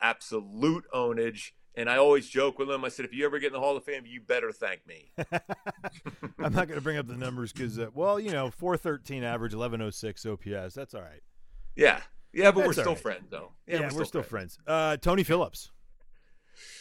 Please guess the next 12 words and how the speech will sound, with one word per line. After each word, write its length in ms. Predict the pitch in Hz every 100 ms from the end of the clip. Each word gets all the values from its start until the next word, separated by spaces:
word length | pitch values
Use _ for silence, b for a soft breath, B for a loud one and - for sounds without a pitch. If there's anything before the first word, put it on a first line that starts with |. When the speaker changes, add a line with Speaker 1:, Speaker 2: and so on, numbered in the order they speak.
| B B B - -
Speaker 1:
I, 180 | 123 151
you 80 | 165
know 100 | 165
what? 240 | 185 214 214
I 100 | 120
got 240 | 139 165
him 120 | 175 165
pretty 180 | 170 160
good, 360 | 185 185 - - -
as 100 | 104
I 60 |
remember. 560 | 117 107 107 101 95 85